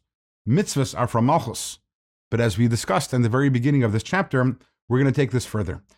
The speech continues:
In tomorrow's Tanya, we're gonna start on the journey and talk about within the system of creation, not within godliness. Once we enter the system of creation, which the system of creation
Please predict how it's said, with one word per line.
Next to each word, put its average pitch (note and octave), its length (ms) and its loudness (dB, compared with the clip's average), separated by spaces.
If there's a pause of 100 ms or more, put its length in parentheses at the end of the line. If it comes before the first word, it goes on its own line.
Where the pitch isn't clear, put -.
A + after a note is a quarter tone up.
(140)
In A2 100 0
tomorrow's D3+ 380 2
Tanya, D3 320 2
we're B2 140 2
gonna B2+ 100 4
start D3+ 300 -2
on C3 100 2
the B2 80 4
journey C3 440 2
and A#2+ 140 -2
talk D#3+ 220 0
about C#3 220 2
within C3+ 220 2
the C3 80 4
system E3 300 -2
of C3+ 120 0
creation, C#3+ 480 -2
not A#3 160 2
within G#3+ 200 0
godliness. D#3 540 0 (340)
Once F#3 260 4
we G3+ 120 4
enter F3+ 300 2
the D3+ 80 0
system E3 360 0
of C#3+ 80 0
creation, D3+ 420 0
which A2+ 140 -2
the A2+ 60 -8
system D#3+ 280 -2
of C#3 100 0
creation C#3 440 2